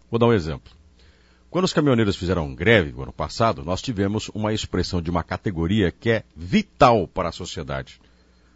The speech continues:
No país, o transporte rodoviário de cargas e pessoas alimenta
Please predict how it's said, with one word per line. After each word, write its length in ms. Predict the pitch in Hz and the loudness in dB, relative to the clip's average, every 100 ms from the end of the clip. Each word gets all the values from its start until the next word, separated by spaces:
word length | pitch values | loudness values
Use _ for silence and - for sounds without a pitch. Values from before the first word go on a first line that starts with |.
| _ | _
No 100 | 98 | -2
país, 720 | 104 117 151 156 - - - - _ _ | 6 6 6 4 2 0 -4 -10 _ _
o 100 | - | -8
transporte 580 | 90 117 - - 147 147 | -2 0 0 6 6 6
rodoviário 800 | 110 123 110 92 98 139 143 78 - _ _ _ _ _ | 2 6 6 6 8 8 6 0 -8 _ _ _ _ _
de 140 | 71 | -14
cargas 800 | 76 - 123 123 80 69 - - _ | -4 2 4 4 0 -8 -10 -18 _
e 80 | 73 | -8
pessoas 960 | - 98 - 143 143 139 - - - - _ _ _ | -2 -2 2 4 4 2 0 -6 -8 -14 _ _ _
alimenta 840 | 131 147 120 151 165 - 76 67 | 4 6 8 8 6 2 -6 -6